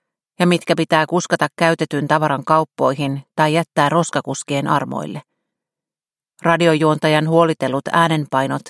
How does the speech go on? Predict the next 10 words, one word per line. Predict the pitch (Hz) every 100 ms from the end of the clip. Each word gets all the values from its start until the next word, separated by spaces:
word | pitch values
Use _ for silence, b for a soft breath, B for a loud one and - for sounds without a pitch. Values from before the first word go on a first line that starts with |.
| 160
B | 170 151
B |
C:n | 143 135 139 139
neloskanavalla | 165 160 - - 127 131 127 131 131 b b b
ovat | 165 170 175
nyt | 170 -
karkottaneet | 185 - 185 156 147 147 -
hiljaisuuden, | 175 160 127 131 139 131 135 135 _ _ _ _ 170
ja | 175
avoimet | 170 170 160